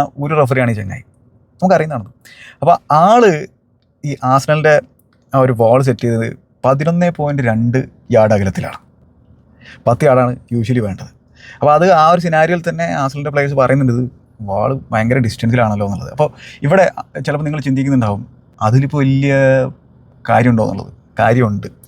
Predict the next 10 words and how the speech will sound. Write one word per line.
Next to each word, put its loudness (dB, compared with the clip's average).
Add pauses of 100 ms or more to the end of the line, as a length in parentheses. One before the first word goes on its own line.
കാരണം 2
വെച്ചാൽ 2 (580)
ഫ്രീ 2 (140)
കിക്ക് 0 (200)
എടുക്കുന്ന -2
ആൾക്കൊരു 2
അഡ്വാൻറ്റേജ് 2
കിട്ടുന്നുണ്ട്. -4
even 0 (180)
ഒരു 0